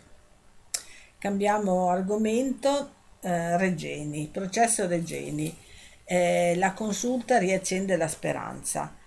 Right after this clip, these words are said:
Dopo quasi una settimana dalla Camera di Consiglio, la consulta ha deciso che il processo ai quattro agenti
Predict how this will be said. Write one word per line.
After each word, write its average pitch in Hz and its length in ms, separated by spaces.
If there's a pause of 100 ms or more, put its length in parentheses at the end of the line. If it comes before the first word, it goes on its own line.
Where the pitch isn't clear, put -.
(240)
Dopo 220 400
quasi 220 300
una 180 160
settimana 185 800
dalla 160 280
Camera 175 380
di 156 160
Consiglio, 208 580
la 170 140
consulta 185 680
ha 180 40
deciso 175 580
che 175 80
il 160 80
processo 175 580
ai 165 140
quattro 185 320
agenti 156 680